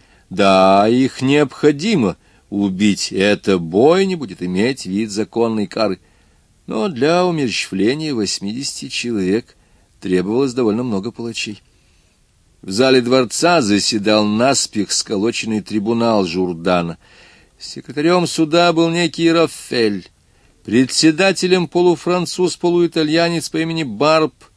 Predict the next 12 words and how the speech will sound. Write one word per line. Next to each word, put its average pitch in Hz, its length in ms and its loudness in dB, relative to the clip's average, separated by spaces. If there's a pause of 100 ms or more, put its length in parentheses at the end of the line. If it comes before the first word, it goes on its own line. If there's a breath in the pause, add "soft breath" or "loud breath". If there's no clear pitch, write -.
(260)
Савурнен 143 840 0
де 139 140 4
ля 139 220 6
Руа, 135 560 4 (140)
произносивший 110 840 -4
речи 117 420 4
на 98 140 -2
местном 101 480 -2
диалекте. 98 600 -2 (520 loud breath)
Заседателями 123 1000 2
три-четыре 110 680 2
бедняка, 101 680 -2